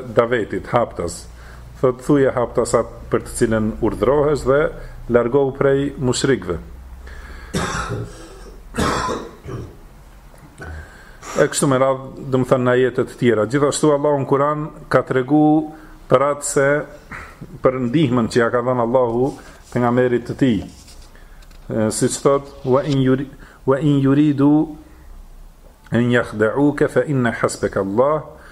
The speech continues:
E, do më thënë, nëse ata duan të, të, të tradhtojnë, atëherë ty të mjafton Allahu, pra mbrojtësit është Allahu.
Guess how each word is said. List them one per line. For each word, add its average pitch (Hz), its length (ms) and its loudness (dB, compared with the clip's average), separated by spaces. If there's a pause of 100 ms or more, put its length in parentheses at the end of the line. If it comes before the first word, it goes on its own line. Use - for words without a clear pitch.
(460)
E, 117 320 2
do 117 140 -8
më 120 100 -2
thënë, 127 160 2
nëse 135 240 0
ata 135 180 0
duan 127 380 0
të, 117 420 2 (240)
të, 120 80 0 (100)
të 120 100 4 (2250)
tradhtojnë, 123 640 2 (920)
atëherë 127 380 4 (220)
ty 135 160 2
të 131 120 -2
mjafton 120 380 2
Allahu, 120 500 0
pra 117 160 0
mbrojtësit 117 720 0 (160)
është - 160 -2
Allahu. 120 540 0